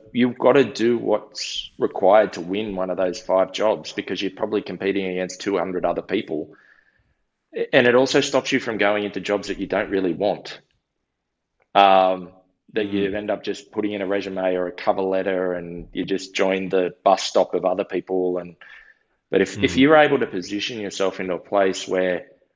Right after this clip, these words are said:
Speaker 1: "I am so passionate about this, this is my mission, and I'm telling you a story and a journey and what I wanna do," every employer, and I know I would, if someone tabled that with me and be like, "Okay, let's do this,"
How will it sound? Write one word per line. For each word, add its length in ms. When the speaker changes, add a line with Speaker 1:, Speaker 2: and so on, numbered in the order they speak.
Speaker 1:
"I 140
am 100
so 220
passionate 380
about 260
this, 320
this 160
is 140
my 160
mission, 500
and 80
I'm 120
telling 360
you 140
a 40
story 400
and 80
a 60
journey 560
and 300
what 180
I 80
wanna 280
do," 340
every 320
employer, 560
and 160
I 100
know 300
I 100
would, 300
if 100
someone 320
tabled 360
that 160
with 160
me 400
and 100
be 80
like, 220
"Okay, 280
let's 200
do 180
this," 380